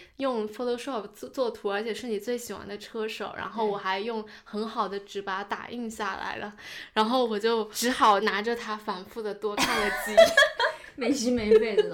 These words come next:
Speaker 1: 对，但是这样子的好，就是我们对很多事情真的不太在意，
Speaker 2: 心比较大。
Speaker 1: 就是，对，心比较大。
Speaker 2: 这点特别好，其实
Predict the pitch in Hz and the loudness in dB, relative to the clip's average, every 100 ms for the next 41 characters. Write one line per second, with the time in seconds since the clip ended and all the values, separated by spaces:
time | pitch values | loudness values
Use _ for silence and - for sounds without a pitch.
0 | 571 571 508 427 339 330 381 349 269 233 | 0 8 8 8 4 2 6 6 4 0
1 | 208 202 - 190 - 190 220 214 208 185 | -4 -2 2 2 0 0 0 2 -2 -2
2 | 196 190 190 220 320 247 190 185 - 233 | -4 -4 -2 0 2 0 -4 -8 -8 -10
3 | 190 202 254 254 202 233 220 214 - 185 | -8 -4 -4 -4 -2 -2 0 -2 -2 -2
4 | 240 262 214 175 185 170 - 247 220 220 | -2 0 0 -2 -4 -6 2 6 6 4
5 | 254 220 196 - - 190 - 302 202 262 | -4 -4 -6 -6 -2 -2 0 -2 -2 -4
6 | 208 170 165 - - 262 240 | -4 -6 -8 -12 -8 -10 -10